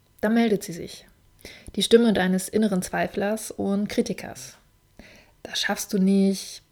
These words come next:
das ist nichts für dich, das kannst du nicht, das hast du doch noch nie gemacht.“ So oder so in etwa äußert sie sich.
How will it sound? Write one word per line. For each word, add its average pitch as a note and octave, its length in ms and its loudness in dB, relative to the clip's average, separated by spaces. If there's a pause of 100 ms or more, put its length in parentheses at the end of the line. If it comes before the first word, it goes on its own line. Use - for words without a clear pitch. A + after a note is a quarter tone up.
(140)
das - 180 -12
ist - 220 -4
nichts G3 260 2
für F#3+ 120 -2
dich, G3 680 0
das - 180 -10
kannst - 420 -2
du G#3+ 60 0
nicht, G3 640 2 (240)
das - 160 -12
hast - 140 -10
du F3 40 -6
doch D#3 120 -8
noch E3 120 -4
nie A3 200 2
gemacht.“ G3+ 600 0 (760)
So B3 520 4
oder G3+ 440 4
so F#3+ 140 0
in F3 80 0
etwa G3+ 440 -2
äußert E3+ 320 -2
sie C#3 100 -10
sich. - 340 -12